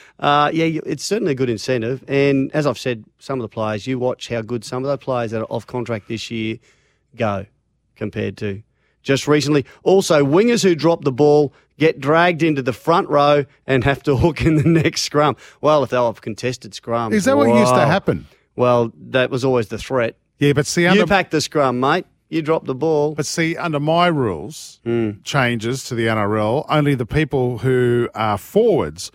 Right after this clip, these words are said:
Speaker 2: should be allowed in the scrum.
Speaker 1: Except for wingers who drop the ball.
Speaker 2: You can't put it
Speaker 1: As
Speaker 2: they'd
Speaker 1: a
Speaker 2: be,
Speaker 1: punishment.
Speaker 2: they'd be killed, mate, those wingers.
Speaker 1: Well, not at the moment. They get, they are, they get in scrums at the moment.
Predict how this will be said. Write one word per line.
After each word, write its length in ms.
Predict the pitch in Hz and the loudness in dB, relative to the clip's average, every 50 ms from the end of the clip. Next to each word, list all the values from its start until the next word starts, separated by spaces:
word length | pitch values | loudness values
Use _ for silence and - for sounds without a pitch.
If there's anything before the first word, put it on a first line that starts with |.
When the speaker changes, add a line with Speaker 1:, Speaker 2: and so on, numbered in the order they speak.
| _ _ _ | _ _ _
Speaker 2:
should 240 | _ - - - 160 | _ -4 -2 0 0
be 80 | 135 135 | 2 2
allowed 280 | 123 123 120 113 110 | 2 4 2 2 0
in 60 | 101 101 | -2 -6
the 80 | 95 | -8
scrum. 380 | - - - 107 85 65 - - _ _ _ _ _ _ _ | -8 -8 -8 -8 -8 -8 -12 -20 _ _ _ _ _ _ _
Speaker 1:
Except 280 | 123 - - 139 - - | -12 -6 -4 -4 -4 -4
for 80 | 113 | -4
wingers 280 | 107 117 117 117 107 98 | -2 0 0 0 0 -2
who 60 | 110 | -4
drop 200 | 98 110 110 - | -6 -6 -8 -8
the 80 | - 101 | -10 -12
ball. 260 | 90 107 101 92 92 _ _ - | -10 -10 -10 -12 -14 _ _ -20
Speaker 2:
You 80 | 160 | -16
can't 260 | - - 151 185 - | -12 -8 -8 -8 -6
put 120 | - 120 95 | -6 -6 -6
it 100 | 82 - 120 139 | -8 -10 -6 -4
Speaker 1:
As 140 | 175 120 - | -2 -2 -2
Speaker 2:
they'd 60 | 202 | -2
Speaker 1:
a 20 | |
Speaker 2:
be, 40 | - | -4
Speaker 1:
punishment. 500 | - 127 127 123 117 - - 104 101 - _ | -4 -4 -4 -4 -6 -8 -10 -12 -12 -10 _
Speaker 2:
they'd 120 | 175 180 165 | -8 -6 -6
be 100 | 196 - | -6 -8
killed, 580 | - - - - 233 254 269 262 220 160 127 | -10 -12 -8 -4 -2 0 0 0 0 0 0
mate, 220 | 123 101 92 87 - | -2 -4 -4 -6 -8
those 220 | 90 90 85 - | -8 -10 -10 -10
wingers. 340 | 95 98 92 85 80 - - | -12 -12 -12 -12 -14 -12 -10
Speaker 1:
Well, 100 | 120 120 | -6 -4
not 200 | 139 131 113 - | -4 -4 -6 -8
at 40 | _ | _
the 80 | - 98 | -16 -12
moment. 440 | 101 107 120 123 107 78 - - _ _ _ _ _ _ _ _ | -10 -8 -8 -8 -8 -10 -14 -20 _ _ _ _ _ _ _ _
They 120 | 120 127 120 | -6 -6 -4
get, 200 | 110 180 - - | -4 -4 -4 -2
they 140 | 220 220 220 | -2 0 0
are, 140 | 226 220 196 | 0 0 0
they 140 | 214 214 185 | 0 -2 0
get 200 | 143 220 220 226 | 0 -2 0 0
in 120 | 254 285 | 0 -2
scrums 340 | 202 - 190 170 156 135 117 | -2 -2 -2 -2 -2 -2 -4
at 80 | 135 127 | -6 -6
the 60 | 131 | -6
moment. 420 | 123 120 117 110 101 101 - _ | -4 -4 -4 -4 -6 -8 -14 _